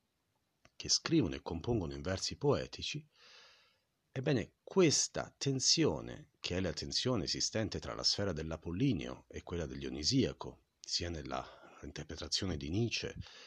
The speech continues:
sia nell'inter-, interpretazione di Giorgio Colli, ebbene, questa tensione è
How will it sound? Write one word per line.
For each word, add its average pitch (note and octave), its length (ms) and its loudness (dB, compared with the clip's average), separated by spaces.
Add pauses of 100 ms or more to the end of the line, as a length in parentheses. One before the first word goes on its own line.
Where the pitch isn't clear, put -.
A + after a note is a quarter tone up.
(140)
sia - 220 0
nell'inter-, D2 640 -4
interpretazione E2+ 760 -2
di C2+ 140 -6
Giorgio D2+ 400 -6
Colli, C#2 500 -2 (680)
ebbene, C3+ 340 4
questa D#3+ 320 0
tensione F3 760 4
è E3 340 8